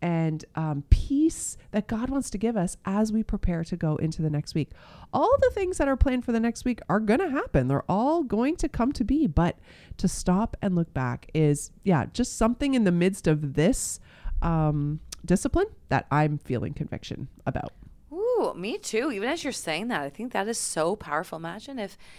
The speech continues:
Speaker 2: every week you did that, that fifty-two times to remember in a year, just intentionally, just remember and thank God for it and just celebrate it and just to take joy, just take a pause and take joy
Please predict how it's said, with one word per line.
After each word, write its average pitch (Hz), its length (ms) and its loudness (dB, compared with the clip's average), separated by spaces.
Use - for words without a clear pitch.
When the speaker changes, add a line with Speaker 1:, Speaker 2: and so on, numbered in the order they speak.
Speaker 2:
every 180 240 -6
week 180 260 -8
you 180 80 -8
did 160 200 -8
that, 185 160 -8
that 156 180 -8
fifty-two 180 520 -12
times 165 300 -12
to 170 120 -12
remember 156 480 -12
in 165 180 -14
a 156 40 -18
year, 151 440 -14
just - 360 -8
intentionally, 208 560 -10
just 185 240 -14
remember 233 440 -10
and 202 120 -10
thank 208 280 -8
God 208 260 -8
for 160 220 -8
it 151 120 -12
and 196 100 -10
just - 180 -10
celebrate 339 420 -4
it - 140 -8
and 202 120 -8
just 240 200 -12
to 302 220 -6
take 311 220 -10
joy, 262 500 -4
just 247 220 -10
take - 220 -8
a 294 40 -14
pause 240 640 -4
and 277 120 -16
take 349 180 -4
joy 339 220 0